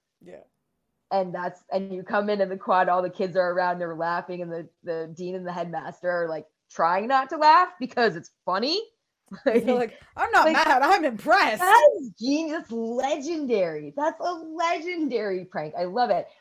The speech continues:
Speaker 1: Yeah.
Speaker 2: What I love about this scene is the banana part, where Billy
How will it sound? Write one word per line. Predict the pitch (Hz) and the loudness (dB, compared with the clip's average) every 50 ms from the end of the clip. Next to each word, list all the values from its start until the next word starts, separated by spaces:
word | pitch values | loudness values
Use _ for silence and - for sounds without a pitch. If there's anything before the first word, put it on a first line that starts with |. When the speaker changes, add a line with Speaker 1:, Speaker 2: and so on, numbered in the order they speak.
| _ _ _ _ | _ _ _ _
Speaker 1:
Yeah. | 180 180 143 | -18 -12 -6
Speaker 2:
What | 170 233 233 | -4 -2 -2
I | 240 | 0
love | 233 269 320 349 | 2 2 2 2
about | 359 330 285 254 - | 2 2 0 0 0
this | 226 208 - - | -4 -6 -6 -8
scene | - 277 262 226 208 196 190 | -12 -10 -8 -6 -6 -6 -4
is | - 214 196 | -4 -4 -4
the | 156 196 | -4 -6
banana | 156 175 165 170 175 190 202 220 208 185 180 | -10 -10 -8 -4 -4 -2 -2 0 -2 -2 -4
part, | 180 170 143 - - _ _ _ _ _ _ _ _ _ _ - | -6 -10 -12 -12 -14 _ _ _ _ _ _ _ _ _ _ -10
where | 208 196 - - 226 214 185 147 - _ _ _ _ - _ _ _ 151 | -8 -4 0 0 0 0 -2 -6 -12 _ _ _ _ -20 _ _ _ -6
Billy | 156 233 262 269 247 208 190 185 185 202 - - | -2 0 2 2 2 2 0 0 -2 -6 -10 -14